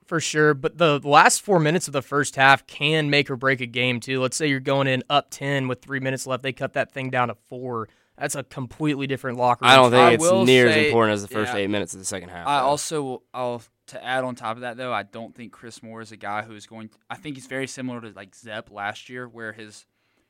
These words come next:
Speaker 3: he's not gonna win or lose you the final four minutes. He's just gonna kinda be there. He's not gonna do anything to help or hurt.
Speaker 2: Just doing a little cardio.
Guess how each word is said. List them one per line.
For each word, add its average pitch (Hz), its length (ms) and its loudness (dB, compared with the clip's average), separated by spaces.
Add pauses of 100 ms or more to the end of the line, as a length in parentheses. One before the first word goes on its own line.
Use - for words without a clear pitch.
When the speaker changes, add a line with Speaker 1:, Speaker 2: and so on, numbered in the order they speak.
(100)
Speaker 3:
he's 131 240 -14
not 139 160 -4
gonna 131 140 -8
win 113 300 -10
or 104 120 -12
lose 104 280 -20
you 101 100 -20
the 92 80 -20
final 95 280 -14
four 98 260 -18
minutes. 98 540 -20
He's 110 220 -20
just 110 180 -20
gonna 104 140 -18
kinda 104 220 -18
be 98 240 -20
there. 92 240 -18
He's 110 140 -20
not 127 120 -6
gonna 123 120 -10
do 120 140 -12
anything 117 300 -10
to 101 60 -20
help 110 340 -14
or 101 160 -20
hurt. 95 300 -20
Speaker 2:
Just 101 200 -20
doing 110 160 0
a - 20 -2
little 104 140 0
cardio. 101 480 -6